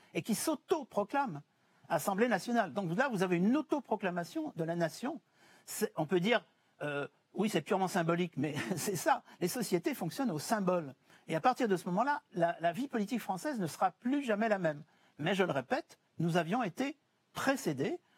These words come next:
en particulier par les États-Unis. Parce que sur ce plan-là, déclaration des droits,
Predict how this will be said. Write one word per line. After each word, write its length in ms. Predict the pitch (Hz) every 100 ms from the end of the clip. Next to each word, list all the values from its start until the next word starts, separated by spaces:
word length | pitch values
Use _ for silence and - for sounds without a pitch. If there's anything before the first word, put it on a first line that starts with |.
| _
en 180 | 240 277
particulier 640 | 175 - 135 131 143 247
par 180 | - 135
les 200 | 127 127
États-Unis. 500 | 120 135 196 277 143 _ - - _ -
Parce 160 | -
que 80 | -
sur 200 | - -
ce 120 | -
plan-là, 420 | 143 127 147 226 - - -
déclaration 760 | 123 208 190 170 156 151 156
des 120 | 127
droits, 480 | 110 120 143 196 240